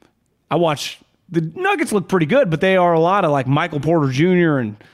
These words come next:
uh, the dude that went to Arizona. What's that guy's name?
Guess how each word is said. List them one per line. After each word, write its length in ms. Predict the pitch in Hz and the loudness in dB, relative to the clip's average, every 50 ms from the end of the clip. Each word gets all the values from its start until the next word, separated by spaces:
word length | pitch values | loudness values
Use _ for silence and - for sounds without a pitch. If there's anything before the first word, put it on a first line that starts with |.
| _ _ _ _ _ _ _ | _ _ _ _ _ _ _
uh, 380 | - 131 127 123 120 120 120 117 - _ | -6 -4 -2 -2 -2 -2 -4 -6 -6 _
the 80 | 143 | -6
dude 240 | 135 127 156 165 147 | -2 0 0 2 2
that 60 | 151 | 2
went 160 | 151 165 156 | 2 2 2
to 60 | 147 160 | 2 0
Arizona. 540 | 165 160 139 123 143 175 226 - 101 - - _ _ _ _ _ _ _ _ _ _ _ _ _ _ _ | 0 -2 -2 0 0 0 0 -2 -6 -12 -16 _ _ _ _ _ _ _ _ _ _ _ _ _ _ _
What's 100 | _ 147 | _ -6
that 80 | 175 180 | -4 -2
guy's 160 | 190 190 180 | -2 -4 -4
name? 200 | 190 190 196 185 | -4 -4 -6 -8